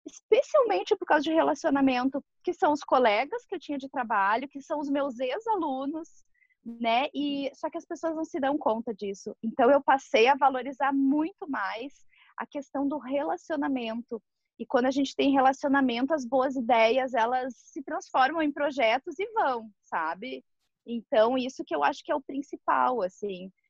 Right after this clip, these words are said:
E, e eu realmente, eu confesso, eu demorei, né? E aí, às vezes, eu fico pensando assim, "Gente, como é que eu não fiz isso antes? Como é que eu morei quase um ano na Irlanda e não tinha um blog de viagem?" Eu achava uma bobagem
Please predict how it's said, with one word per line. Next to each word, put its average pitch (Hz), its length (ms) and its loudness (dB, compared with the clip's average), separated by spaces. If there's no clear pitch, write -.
E, 202 540 -6
e 247 60 4
eu 240 100 6
realmente, 330 600 2
eu 220 40 -4
confesso, 269 440 -2
eu 220 60 -2
demorei, 220 720 0
né? 220 440 -2
E 277 100 2
aí, 254 180 6
às 277 120 2
vezes, 311 160 -2
eu 349 100 -6
fico 330 180 -14
pensando 359 280 -12
assim, 392 220 -20
"Gente, 381 320 -10
como 359 220 2
é 269 120 0
que - 100 -10
eu 640 80 -6
não 605 180 -6
fiz 392 200 -10
isso 427 240 -8
antes? 349 480 -6
Como 262 160 -4
é 277 60 -4
que - 100 -6
eu 427 120 -2
morei 320 600 -2
quase 302 340 0
um 381 160 -4
ano 277 300 0
na 311 160 -2
Irlanda 269 460 -2
e - 20 -8
não 440 160 -6
tinha 466 260 -8
um 453 320 -12
blog 277 460 2
de 226 140 -6
viagem?" 233 680 -2
Eu 202 100 -10
achava 220 300 -10
uma 247 160 -10
bobagem 208 800 -4